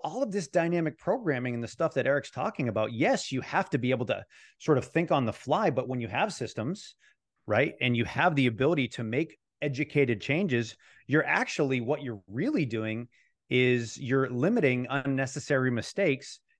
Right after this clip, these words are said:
and you're making targeted decisions because you already have more information,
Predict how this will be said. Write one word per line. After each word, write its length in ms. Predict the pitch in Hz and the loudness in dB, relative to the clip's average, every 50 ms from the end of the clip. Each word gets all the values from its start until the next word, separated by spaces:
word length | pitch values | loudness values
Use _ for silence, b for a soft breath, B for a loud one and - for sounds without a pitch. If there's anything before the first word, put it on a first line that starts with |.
| _ _ - | _ _ -6
and 160 | 147 143 147 | -4 -2 -2
you're 120 | 147 139 | -2 -2
making 320 | 131 147 165 160 180 156 131 | -2 -2 -2 -2 -4 -4 -4
targeted 560 | - - - 139 156 143 147 147 147 135 120 | -4 -2 2 2 2 4 2 2 2 0 0
decisions 480 | 117 117 - - 185 160 139 127 98 | -2 -2 0 0 0 0 0 -2 -4
because 340 | 90 120 123 - 143 123 101 | -4 -6 -4 -4 -4 -4 -4
you 100 | 117 127 135 | -4 -4 -2
already 320 | - 131 143 151 147 143 | 0 2 2 2 0 -2
have 260 | 107 123 131 127 113 | -2 -2 -2 -2 -2
more 260 | 127 120 127 135 139 | -2 -2 0 0 0
information, 800 | 127 131 131 120 - 135 120 117 135 196 196 - - 120 113 120 | -2 -4 -6 -6 -4 -4 -2 0 0 0 0 -2 -2 -4 -4 -4